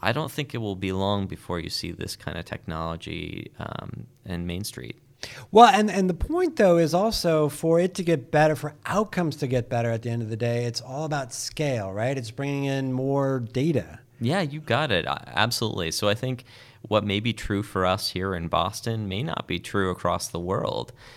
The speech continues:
Speaker 1: So in a very real way, this technology, this science has to get widely distributed. It has to be democratized,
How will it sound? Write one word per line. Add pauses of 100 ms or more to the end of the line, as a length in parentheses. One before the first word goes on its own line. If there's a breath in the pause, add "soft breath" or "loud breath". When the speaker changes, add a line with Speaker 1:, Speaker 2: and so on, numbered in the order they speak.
(120 loud breath)
Speaker 1:
So
in
a
very
real
way,
this
technology,
this
science
has (120)
to
get (160)
widely
distributed.
It
has
to
be
democratized,